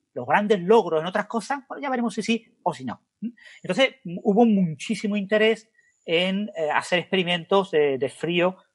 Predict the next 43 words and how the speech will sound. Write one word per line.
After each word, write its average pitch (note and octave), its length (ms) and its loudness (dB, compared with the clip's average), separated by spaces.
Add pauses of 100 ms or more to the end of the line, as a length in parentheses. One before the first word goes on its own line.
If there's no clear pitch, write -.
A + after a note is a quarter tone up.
y, C3 400 -8
y C3 220 -8
los A#2+ 140 -2
experimentos B2+ 340 -4
más C#3 80 0
bonitos, C#3 240 -2
pues, - 100 -12
son D#3+ 80 -2
los C#3+ 80 2
de C#3 60 2
condensado B2+ 340 -2
Bose-Einstein, D#3+ 520 -4
porque D#3 340 -4 (260)
son D3 300 -2
un C#3+ 180 -8
nuevo, C#3+ 380 4 (260)
un D3 160 -12
nuevo C#3+ 160 0
estado C#3+ 200 0
de D3 60 2
la D3+ 60 0
materia D#3 240 0
que F3+ 80 -2
te E3+ 60 -4
permite D3 260 0
hacer D#3 220 -2
muchos F3+ 220 -2
experimentos, D3 420 -6
muchas D#3 180 -10
cosas D3+ 220 -6
muy D3+ 100 -6
curiosas, C3+ 480 -4
¿no? A3 160 -10 (380)
Y B2 400 -6 (240)
entonces E3 360 -2 (140)
se - 140 -4
han F#3 60 -2
propuesto G3+ 280 0
muchos F#3+ 240 -2
experimentos A3+ 480 -4
como F3+ 220 -4
este, C#4 300 -8 (500)
que, C#3+ 560 0